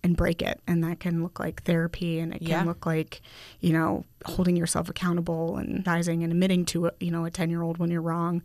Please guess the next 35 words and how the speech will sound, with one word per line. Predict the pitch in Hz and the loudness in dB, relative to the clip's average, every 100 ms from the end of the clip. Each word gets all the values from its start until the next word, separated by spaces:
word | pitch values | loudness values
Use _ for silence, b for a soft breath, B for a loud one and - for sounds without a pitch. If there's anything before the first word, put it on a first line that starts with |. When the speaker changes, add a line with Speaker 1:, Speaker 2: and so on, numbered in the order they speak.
| B | B
Speaker 2:
Yeah. | 180 180 214 214 | -2 2 2 2
Speaker 1:
Um, | 175 170 170 | 4 4 2
those | 202 | 0
things | - 240 | 2 2
are | 233 | 2
hard, | 233 208 - | 2 2 2
but, | 165 165 - - | 0 0 -6 -10
Speaker 2:
Yeah. | 180 226 - | -8 -6 2
Speaker 1:
um, | 180 160 - - 220 226 - | 4 4 2 -2 -6 -10 -10
you | - 196 | 0 4
know, | 170 | 4
I | 185 | 2
think, | 208 196 - | 2 0 4
yeah, | 190 - 196 | 4 4 0
I | 180 | 2
think | 196 | 2
people | 196 196 190 | 2 2 4
are | 180 | 4
really | 175 175 180 175 170 185 - | 4 4 4 4 2 0 -6
tr-, | - 180 | -4 -4
trying | - 185 185 185 175 | 2 4 6 4 2
to | 170 | 2
do | 170 | 2
parenting | 170 175 170 170 170 | 2 0 0 0 -2
different | 165 170 - - | -2 -2 -4 -2
now | 160 160 165 165 - | 0 2 2 0 0
and, | 165 175 170 | 0 2 0
Speaker 2:
Mm-hmm. | 190 | 0
Speaker 1:
you | 170 | 0
know, | 165 | 0
take | - 175 - | -2 -4 -2
this | 165 | -4
gentle | - 165 165 | 0 0 0
parenting | - 180 170 170 170 | 0 0 -2 -2 -4
approach, | 165 - - - - | -4 -4 -4 -4 -8